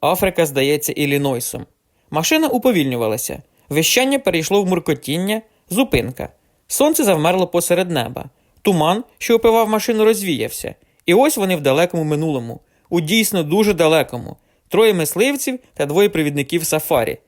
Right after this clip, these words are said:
а на колінах кожного гвинтівка з блакитного металу. «Христос ще не народився», — почав Тревіс.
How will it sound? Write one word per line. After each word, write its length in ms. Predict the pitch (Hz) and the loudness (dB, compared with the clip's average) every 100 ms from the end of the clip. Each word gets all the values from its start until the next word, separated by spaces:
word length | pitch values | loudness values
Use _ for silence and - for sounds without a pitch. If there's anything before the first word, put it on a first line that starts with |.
| _ - | _ -6
а 100 | 143 | -2
на 120 | 143 | 0
колінах 420 | 160 196 180 135 | 0 2 0 0
кожного 420 | 226 254 247 247 240 _ - | 2 2 2 -2 -2 _ -4
гвинтівка 540 | 147 139 175 185 190 | -2 -2 -4 0 -2
з 40 | |
блакитного 560 | 147 131 135 143 139 135 | 0 -2 -2 -6 -4 -4
металу. 520 | 135 131 123 101 - _ _ _ - | -4 0 -2 -2 -12 _ _ _ -6
«Христос 520 | - 196 180 285 277 | 0 2 2 0 2
ще 160 | - 254 | 2 2
не 100 | 247 | 4
народився», — 600 | 247 240 196 156 - 147 | 4 4 2 -2 0 -2
почав 340 | 147 147 131 | 0 -2 -4
Тревіс. 500 | - 120 62 - | -6 -8 -8 -14